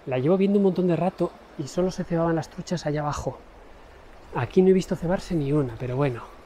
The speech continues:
Pescaremos con paciencia, a ver si sacamos alguna. Es difícil, me tengo que acercar mucho porque tengo detrás ramas.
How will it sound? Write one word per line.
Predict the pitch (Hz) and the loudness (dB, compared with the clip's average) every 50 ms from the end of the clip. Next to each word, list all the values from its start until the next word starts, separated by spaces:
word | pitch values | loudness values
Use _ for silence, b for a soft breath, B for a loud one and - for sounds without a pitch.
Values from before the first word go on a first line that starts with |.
| - - - - - - - - - - - - - - | -20 -20 -20 -20 -20 -20 -20 -20 -20 -20 -20 -20 -14 -6
Pescaremos | - 135 120 - - 123 127 147 165 170 156 | -4 -4 -4 -4 -4 0 2 4 4 4 4
con | - 160 151 | 2 2 2
paciencia, | 143 151 131 - - 180 202 190 - - 202 180 | 2 2 0 2 2 2 2 2 4 4 4 4
a | |
ver | 165 156 | 4 2
si | 143 139 | 0 -2
sacamos | 156 151 - 151 147 135 - | -4 -2 0 -2 -2 -2 -2
alguna. | 147 139 127 170 185 208 240 269 294 - - - - - - - - - - - - - - - - - - - - - - - - - - - - - - - - - - - - - - - - - - - - - - - - - - - - - - - - - - - - - - - 147 147 - - - - - - - - - - - - - - 415 | -4 -4 -2 0 2 2 2 0 -2 -6 -16 -20 -20 -20 -20 -20 -20 -20 -20 -20 -18 -18 -18 -18 -16 -16 -16 -18 -18 -20 -20 -20 -20 -20 -20 -20 -20 -18 -18 -18 -18 -18 -18 -16 -16 -16 -16 -18 -18 -18 -20 -18 -16 -12 -10 -8 -8 -8 -10 -12 -12 -12 -12 -12 -12 -12 -12 -12 -14 -14 -10 -8 -8 -8 -8 -10 -12 -14 -14 -14 -16 -16 -16 -14 -14 -14 -10 -6 -4
Es | 180 151 - | -4 -2 0
difícil, | - 170 - - 196 175 - 151 | 0 0 0 0 -2 0 2 0
me | 147 139 | 2 2
tengo | - 165 185 | 4 4 4
que | 175 190 | 4 2
acercar | 160 - 175 - - 165 | 2 0 0 0 0 0
mucho | 170 185 196 185 - - 180 | 2 2 2 0 0 -2 0
porque | 156 156 143 151 | 0 0 0 2
tengo | 131 170 170 180 | 2 4 4 6
detrás | 180 170 156 175 165 156 | 4 4 4 4 2 2
ramas. | 156 180 196 190 175 208 233 - - - - | 2 2 2 2 0 -2 -4 -8 -12 -20 -20